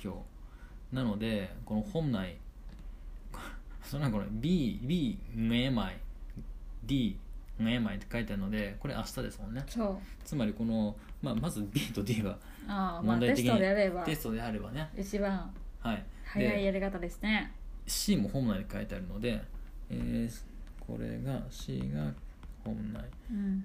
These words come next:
Speaker 1: で、これが明日ですね。
Speaker 2: うん。
Speaker 1: の病。
Speaker 2: うん。
Speaker 1: なので、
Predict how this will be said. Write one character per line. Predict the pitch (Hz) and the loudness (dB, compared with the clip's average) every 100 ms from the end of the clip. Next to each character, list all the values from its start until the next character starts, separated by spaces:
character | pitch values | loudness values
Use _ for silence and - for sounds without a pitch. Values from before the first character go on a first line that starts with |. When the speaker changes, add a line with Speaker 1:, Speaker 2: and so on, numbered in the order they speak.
| - | -2
Speaker 1:
で、 | 139 135 | -4 -2
こ | 131 | -4
れ | 123 123 | -2 0
が | 139 135 - - - - - - - | 0 0 -4 -10 -12 -14 -12 -10 -8
明 | 117 | -6
日 | - 113 104 | -6 -4 -4
で | |
す | - - | -4 -2
ね。 | 143 147 | -2 0
Speaker 2:
う | 226 | 2
ん。 | 214 202 | 4 4
Speaker 1:
の | 196 | 0
病。 | 214 214 - - - | 0 -2 -4 -8 -2
Speaker 2:
う | |
ん。 | 214 208 196 - | 0 2 -2 -4
Speaker 1:
な | 127 107 | 0 0
の | 101 | 2
で、 | 107 | 0